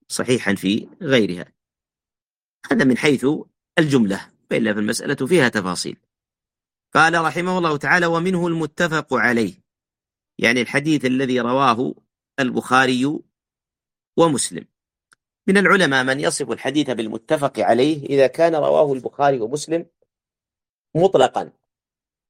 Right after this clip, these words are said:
أقصد بما-، بقوله مطلقا، يعني حتى لو كان البخاري قد رواه من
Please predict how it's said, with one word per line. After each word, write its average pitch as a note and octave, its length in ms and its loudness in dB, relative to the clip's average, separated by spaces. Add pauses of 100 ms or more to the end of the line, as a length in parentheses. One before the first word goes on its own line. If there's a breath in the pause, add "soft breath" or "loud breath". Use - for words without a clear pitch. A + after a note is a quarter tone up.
(460)
أقصد C#3 420 -4
بما-، A2+ 280 0
بقوله A#2+ 480 0
مطلقا، C#3+ 580 2 (720)
يعني C#3+ 460 2
حتى G3 320 2
لو D3 140 0
كان D3 380 -2 (760)
البخاري C3 500 0
قد A2+ 220 -2
رواه A#2+ 360 2
من G#2 280 -8